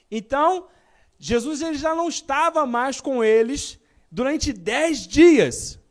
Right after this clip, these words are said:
Porque Jesus, ele morre, ele ressuscita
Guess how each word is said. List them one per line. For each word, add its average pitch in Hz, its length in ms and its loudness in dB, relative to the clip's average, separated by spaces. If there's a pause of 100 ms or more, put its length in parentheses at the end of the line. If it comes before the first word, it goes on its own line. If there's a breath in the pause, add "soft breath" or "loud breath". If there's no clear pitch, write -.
(720)
Porque 226 280 -2
Jesus, 233 320 -2
ele 254 160 -4
morre, 220 580 0
ele 254 220 -2
ressuscita 233 920 -4